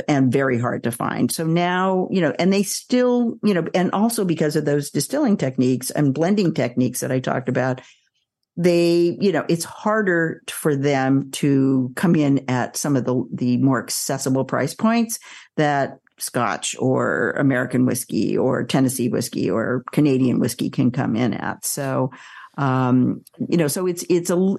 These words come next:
there are definitely whiskeys that are, you know, kind of smaller distilleries that have either been revitalized, uh, or kind of, you know, brought back to life or started by, you know, veteran distillers.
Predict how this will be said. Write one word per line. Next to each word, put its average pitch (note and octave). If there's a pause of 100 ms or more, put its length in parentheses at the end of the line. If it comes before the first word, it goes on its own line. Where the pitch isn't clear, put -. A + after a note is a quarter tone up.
there G3+
are F3+
definitely F3+
whiskeys D#3+
that D#3+
are, C#3+
you E3
know, B2 (120)
kind D#3
of -
smaller C#3
distilleries G3 (200)
that -
have D3+
either C#3+
been C3+
revitalized, D3 (320)
uh, B2+
or C3+
kind C#3+
of, C3+ (260)
you C#3
know, B2
brought D3
back C3+
to D3
life C#3
or B2
started D3
by, B2+
you C#3+
know, C3+
veteran B2
distillers. C3